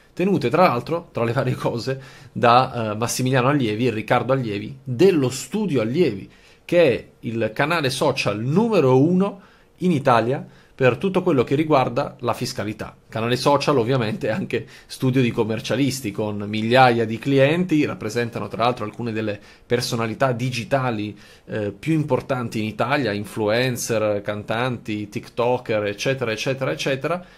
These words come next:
e soprattutto tanti imprenditori, ed ecco perché abbiamo scelto di collaborare insieme a loro, e questi professionisti non solo li potrete trovare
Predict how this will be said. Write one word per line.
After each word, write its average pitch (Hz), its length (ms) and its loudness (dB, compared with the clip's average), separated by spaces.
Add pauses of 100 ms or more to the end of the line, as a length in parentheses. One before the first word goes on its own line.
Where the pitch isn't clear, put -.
(140)
e - 80 -14
soprattutto 110 480 -6
tanti 123 280 0
imprenditori, 117 720 -4 (360)
ed 123 80 0
ecco 123 180 2
perché 127 460 2
abbiamo 110 280 -4
scelto 127 640 -2
di 117 200 -8
collaborare 113 520 0
insieme 110 300 -6
a 156 40 -2
loro, 135 320 0
e 107 280 -4
questi 156 340 -2
professionisti 143 720 -4
non 123 180 -2
solo 196 220 0
li 117 100 -2
potrete 110 420 -4
trovare 113 540 0